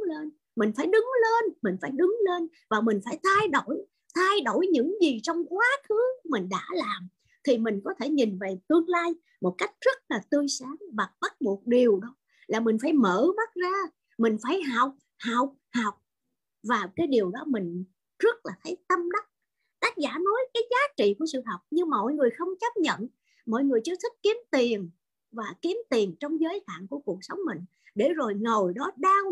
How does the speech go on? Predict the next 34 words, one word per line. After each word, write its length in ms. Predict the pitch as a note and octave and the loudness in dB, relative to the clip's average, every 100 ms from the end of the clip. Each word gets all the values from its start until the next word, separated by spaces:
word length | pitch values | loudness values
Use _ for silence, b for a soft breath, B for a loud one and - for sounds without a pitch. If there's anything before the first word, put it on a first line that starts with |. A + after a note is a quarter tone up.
| D4+ | -2
lòng, 200 | G#3+ E3+ F3+ _ _ _ _ _ | -4 -8 -18 _ _ _ _ _
đau 280 | D4 E4 F4 | -4 -2 0
lòng 300 | D4 A3+ F3+ - | 0 -2 -6 -10
và 160 | - F#3+ | -6 -6
không 220 | - D#4 | -4 -4
biết 220 | D#4+ A#4 D#4 | 0 0 0
được 160 | F#3+ - | -4 -2
cuộc 180 | F#3 | -4
sống 160 | - E4 A4 | -2 -8 -2
trước 140 | A4 A#4+ | 0 0
mắt 140 | - A#4 | -2 -4
của 100 | E4 | -4
mình. 200 | D#4 F#3+ - _ _ _ | -4 -4 -10 _ _ _
Có 140 | F4+ G#4+ | -2 -2
rất 340 | F#4 C5 - | 2 0 2
nhiều 260 | E4+ C4+ A3+ | 2 4 4
người 240 | A3 G3 F#3 | 2 2 0
cho 100 | D4 | -4
tới 120 | E4+ G4+ | -4 -4
thời 220 | B3+ G#3+ | 0 0
điểm 260 | F#3 F#3 D#4+ | 0 -2 -2
này 180 | C4+ F#3+ | -6 -2
mình 220 | G3+ F#3+ | 0 2
nhìn, 240 | G3+ F3+ G3+ _ _ _ _ _ | 2 0 -8 _ _ _ _ _
biết 280 | D#4 G4+ _ b b b - | 0 0 _ b b b -2
họ 120 | A3+ | 0
sống 200 | C#4 F#4+ B4 | 2 0 2
hôm 200 | F#4 E4+ | 2 2
nay 260 | E4 D#4+ D#4 | -2 -2 -2
mà 100 | A#3+ | -4
không 240 | - D#4+ D#4+ | -2 0 4
biết 260 | F#4 G#4+ | 2 2
ngày 160 | C#4 G3+ | -4 -4
mai. 180 | F#3+ A#3+ | -6 -8